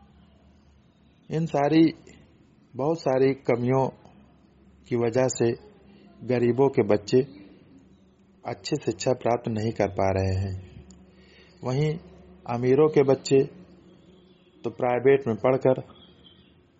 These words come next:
अच्छी शिक्षा प्राप्त कर लेते हैं और आगे चल के उन्हें ही नौकरी चाकरी आदि मिल जाती है और गरीब के बच्चे सिर्फ खेती किसानी तक ही रह जाते हैं।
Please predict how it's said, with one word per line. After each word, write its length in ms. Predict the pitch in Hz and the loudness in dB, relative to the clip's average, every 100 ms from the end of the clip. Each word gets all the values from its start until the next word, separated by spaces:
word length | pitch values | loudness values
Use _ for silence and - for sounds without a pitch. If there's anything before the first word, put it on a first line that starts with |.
| - | -16
अच्छी 260 | 120 - 139 | -14 -8 -8
शिक्षा 360 | - 113 127 | -8 -6 -6
प्राप्त 380 | 113 113 117 135 | -2 0 0 0
कर 100 | 127 | 2
लेते 300 | 123 123 - | 4 2 2
हैं 280 | 120 120 131 - - _ _ _ _ _ _ | 0 0 -6 -14 -20 _ _ _ _ _ _
और 120 | 117 | -4
आगे 240 | 120 117 135 | -4 0 0
चल 240 | 131 117 | 2 0
के 120 | 110 | 2
उन्हें 300 | 127 113 117 | 2 2 0
ही 220 | 113 104 107 - - _ _ _ _ _ - | -2 -4 -8 -16 -20 _ _ _ _ _ -8
नौकरी 360 | 117 113 120 117 | -6 -2 -2 0
चाकरी 580 | 117 107 107 113 113 - - _ _ _ - - | 0 0 0 -2 -2 -6 -20 _ _ _ -20 -10
आदि 240 | 117 123 120 | -6 -4 -4
मिल 220 | 120 117 | -2 0
जाती 380 | 107 101 107 101 | 0 0 -2 -2
है 100 | 110 - _ _ _ - | -4 -10 _ _ _ -10
और 60 | |
गरीब 320 | 104 120 131 139 | -4 0 2 2
के 140 | 135 | 0
बच्चे 420 | 110 110 - 123 - - - _ _ _ _ - | 0 0 0 -2 -2 -12 -20 _ _ _ _ -14
सिर्फ 140 | 127 - | -14 -6
खेती 260 | 117 110 131 | -6 -4 -4
किसानी 420 | 113 - 107 117 | -2 -2 -2 -2
तक 220 | 113 98 | -2 -2
ही 160 | 101 113 | -2 0
रह 160 | 107 95 | 0 0
जाते 320 | 95 90 95 | 0 -2 -4
हैं। 320 | 92 90 | -4 -8